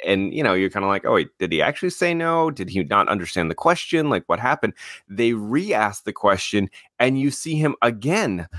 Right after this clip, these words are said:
like, shake his head, "No," which I'm, I don't,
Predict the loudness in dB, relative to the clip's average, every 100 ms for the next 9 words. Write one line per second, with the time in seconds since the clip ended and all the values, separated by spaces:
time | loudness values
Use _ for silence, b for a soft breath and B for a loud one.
0 | B 0 0 0 -4 -2 -2 -2 -2 -2
1 | -6 _ _ -10 -8 -4 0 0 0 -4
2 | -14 _ b b -6 -4 -2 0 0 -2
3 | -6 _ _ _ _ _ _ -20 _ _
4 | -2 -2 0